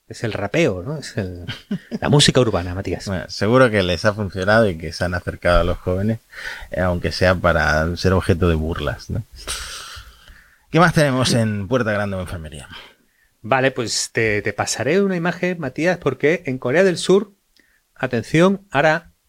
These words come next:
Speaker 1: eh, en el propio envase de las ensaladas, estas ensaladas que vienen ya, pues, en su, en su platequito, que vienen ya para abrir y, y consumir, hay una marca que está diciendo que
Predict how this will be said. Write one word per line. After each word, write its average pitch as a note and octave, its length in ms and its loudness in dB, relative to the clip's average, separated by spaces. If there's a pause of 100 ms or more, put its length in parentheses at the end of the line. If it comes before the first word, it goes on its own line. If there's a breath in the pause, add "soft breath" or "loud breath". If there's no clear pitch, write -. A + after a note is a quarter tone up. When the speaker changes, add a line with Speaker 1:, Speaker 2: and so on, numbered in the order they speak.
(120)
Speaker 1:
eh, A2 260 -4
en A2 140 -2
el G2 160 -4
propio E3+ 280 2
envase D3+ 420 0
de A#2 100 -2
las G#2 200 -4
ensaladas, D#3 640 2
estas A2+ 260 -2
ensaladas A2 380 2
que G#2 100 -2
vienen G2+ 240 0
ya, G2+ 240 2
pues, - 320 -6 (500 soft breath)
en G2+ 140 -6
su, E2+ 320 -6
en - 80 -10
su - 120 -6
platequito, C3 560 -2
que A2 80 0
vienen G2+ 180 -4
ya A2 260 0 (180)
para F#2 400 -6
abrir A#2 360 4
y, A2 180 -2
y G#2 120 -8
consumir, G#2+ 560 -10 (520 soft breath)
hay G3+ 400 0 (100)
una F3 220 0
marca F3+ 300 2
que - 80 -2
está E3+ 440 0
diciendo D#3+ 540 -4
que C#3+ 320 -4